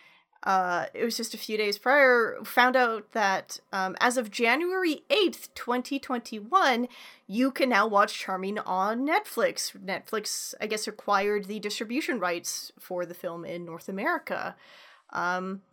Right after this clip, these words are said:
prior to that, this film, it was released in Europe and Africa,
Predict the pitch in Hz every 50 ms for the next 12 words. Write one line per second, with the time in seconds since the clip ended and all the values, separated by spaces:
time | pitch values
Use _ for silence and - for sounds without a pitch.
0 | _ _ _ _ _ _ - - 208 240 269 339 349 349 - - 302 247 269 330
1 | 349 311 220 - 196 185 233 247 - - - - 320 320 302 302 302 285 277 -
2 | - 254 269 277 262 - 254 240 233 247 311 415 - - 302 226 226 202 190 202
3 | 220 233 226 - 208 196 180 180 254 - - 415 403 -